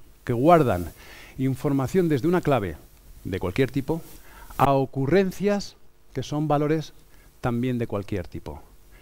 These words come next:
La idea intuitivamente es muy parecida a la de los slices. La diferencia es que podemos acceder a sus valores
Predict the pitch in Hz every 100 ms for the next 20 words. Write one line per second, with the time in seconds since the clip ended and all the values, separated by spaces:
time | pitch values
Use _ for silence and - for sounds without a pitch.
0 | - - - 113 120 143 190 190 - 151
1 | 156 151 156 165 170 170 156 151 147 -
2 | 139 131 131 127 139 131 180 170 120 98
3 | - - - 104 98 117 139 131 143 147
4 | 117 - 117 117 120 120 135 - 131 120
5 | 92 143 131 135 147